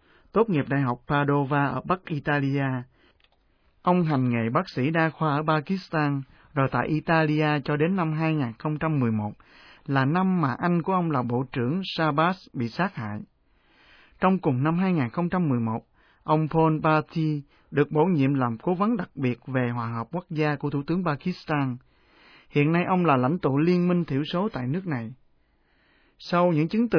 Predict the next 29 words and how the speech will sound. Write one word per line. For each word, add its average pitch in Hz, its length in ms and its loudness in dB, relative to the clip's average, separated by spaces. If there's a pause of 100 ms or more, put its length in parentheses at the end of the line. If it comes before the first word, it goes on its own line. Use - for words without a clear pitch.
(160)
về 123 180 2
kinh 202 160 4
nghiệm 135 200 4
tái 208 200 2
truyền 143 140 4
giảng 127 180 0
tin 180 200 2
mừng 120 200 2
vừa 113 160 0
nói, 139 380 0 (480)
Đức 185 220 4
Thánh 202 180 2
Cha 165 200 2
Francisco 165 600 0
sẽ 151 160 -2
ứng 220 200 2
khẩu 135 320 -2
trả 151 160 0
lời 139 240 2
một 123 240 -2
vài 127 260 2
câu 180 160 0
hỏi 143 400 0 (380)
được 131 180 0
các 196 140 -2
đại 135 160 2
diện 123 180 0
phong 165 260 -2
trào 110 420 -4